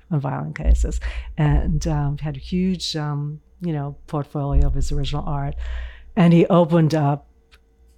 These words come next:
you know, his portfolio, and we just looked at his work. Dick, June, and I were like, "Wow, this guy is just incredible." There were, like, you know, um, shades of Bill Sienkiewicz and Ralph Sta-, Steadman, and just this whole,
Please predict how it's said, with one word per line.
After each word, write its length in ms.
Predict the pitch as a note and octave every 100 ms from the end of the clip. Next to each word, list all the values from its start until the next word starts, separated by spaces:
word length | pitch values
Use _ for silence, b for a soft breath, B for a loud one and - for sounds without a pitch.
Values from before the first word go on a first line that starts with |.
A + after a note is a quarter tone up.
| -
you 120 | F3+
know, 420 | D3+ C#3+ - -
his 200 | D#3+ D#3+
portfolio, 540 | - D#3 - A3 A3+ F#3+
and 80 | D#3
we 80 |
just 240 | D3 D3+ -
looked 220 | D#3 -
at 100 | D3
his 180 | C#3 B2+
work. 360 | D3 C#3+ D3 _ _
Dick, 200 | - C#3+
June, 240 | - D#3 B2
and 160 | -
I 180 | B1+ A#1+
were 140 | C2
like, 220 | - - -
"Wow, 420 | D2+ G1+ - -
this 240 | B2+ -
guy 480 | - - F#2 C2 B1+
is 260 | G1+ C#2 -
just 320 | - A2 -
incredible." 720 | F#3+ F3+ G3+ A#3 E3+ C#3+ D3
There 200 | D3 D3
were, 280 | D3 D3 D3+
like, 460 | D#3 D#3 D#3 - - B B B B
you 140 | F#3 E3+
know, 480 | D3+ D3 C#3 D3+ -
um, 380 | D#3+ D3+ C#3+ C#3+
shades 520 | - D#3+ D3 C#3+ -
of 140 | C#3+
Bill 160 | C3 C#3
Sienkiewicz 800 | - C#3+ C#3+ B3+ A3 F3 D3 -
and 160 | C#3+
Ralph 220 | C#3+ C#3+ C#3+
Sta-, 380 | - G#3 G#3
Steadman, 640 | - - A#3+ A3 F#3+ D#3+ D3
and 160 | C#3+
just 260 | C#3+ D#3+ -
this 180 | D3+ -
whole, 500 | E3 D#3+ D#3+ D#3+